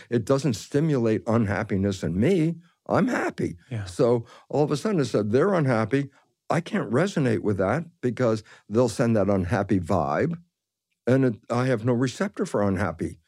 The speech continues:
Speaker 1: So all of a sudden, it's like I could walk through the world of people that are not unhappy, but it doesn't come off on me at all. I, I don't, you know, I'll just continue walking.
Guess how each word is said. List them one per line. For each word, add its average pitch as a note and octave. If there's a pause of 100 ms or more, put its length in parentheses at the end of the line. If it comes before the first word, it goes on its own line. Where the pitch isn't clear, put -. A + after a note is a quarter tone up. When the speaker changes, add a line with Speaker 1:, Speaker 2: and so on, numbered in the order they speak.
(200)
Speaker 1:
So -
all D#3+
of D3
a D3
sudden, G3
it's B2+
like B2
I B2
could B2+
walk D3
through C3
the A#2
world A2+
of G#2 (300)
people D#3
that A#2
are G#2+
not G#2+
unhappy, C#3+ (220)
but D3
it -
doesn't D#3+
come A#2
off C3+
on G2+
me E3
at C4
all. B2
I, A2 (120)
I G2+
don't, A#2
you A#2+
know, A#2 (280)
I'll -
just -
continue D3+
walking. C#3